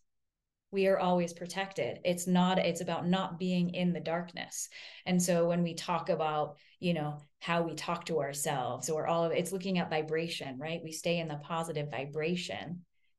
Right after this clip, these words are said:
and that's the light also, then you're, you're, you're great. You're great. And it's about not going into that negativity. So don't go into the negativity of being sucked into social media or sucked into the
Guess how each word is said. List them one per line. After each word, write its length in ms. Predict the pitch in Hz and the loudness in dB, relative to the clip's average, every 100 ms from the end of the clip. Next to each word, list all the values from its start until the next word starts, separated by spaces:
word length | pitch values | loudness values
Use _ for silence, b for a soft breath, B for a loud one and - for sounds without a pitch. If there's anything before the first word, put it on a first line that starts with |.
| _ | _
and 200 | - 165 | -4 -2
that's 240 | 165 151 - | -2 -6 -6
the 160 | 165 | -4
light 480 | 147 160 165 - - - | -2 0 0 -2 -6 -2
also, 720 | 165 180 175 143 90 131 175 - _ _ _ | 0 0 -2 -6 -6 -6 -8 -12 _ _ _
then 220 | 180 170 170 | -2 0 2
you're, 260 | 165 175 | 2 0
you're, 540 | 180 185 185 180 180 - _ | 0 2 4 2 0 -6 _
you're 260 | - 185 190 | -4 -2 -2
great. 420 | 175 165 165 - - _ _ _ | -4 -2 -2 -6 -18 _ _ _
You're 180 | 180 202 | 0 2
great. 420 | 175 175 170 - - | 2 0 0 -2 -2
And 160 | 175 | 0
it's 140 | 165 180 | 0 2
about 280 | 175 165 | 2 2
not 260 | 175 180 - | 4 4 4
going 300 | 180 170 165 | 2 0 0
into 240 | 185 185 | -4 -2
that 300 | 175 151 - | -2 -2 -2
negativity. 920 | 170 165 160 156 151 196 170 147 - 147 | -4 -2 -2 -4 -2 0 0 0 -4 -4
So 380 | 170 156 156 151 B B B _ _ _ _ B B _ _ _ _ | 0 0 0 -4 B B B _ _ _ _ B B _ _ _ _
don't 140 | 190 196 | 0 4
go 100 | 196 | 4
into 160 | 190 | 4
the 80 | 180 | 4
negativity 640 | 175 175 175 175 175 165 156 | 4 4 2 2 0 0 -2
of 60 | |
being 260 | 165 160 156 | -4 -6 -6
sucked 300 | 170 160 160 | -6 -6 -6
into 120 | 156 | -4
social 380 | - 165 170 156 | -2 -4 -4 -6
media 460 | 160 165 151 143 - | -6 -4 -4 -4 -6
or 160 | 156 | -6
sucked 300 | 151 165 - | -6 -8 -6
into 260 | 165 156 170 | -6 -6 -6
the 140 | 170 | -6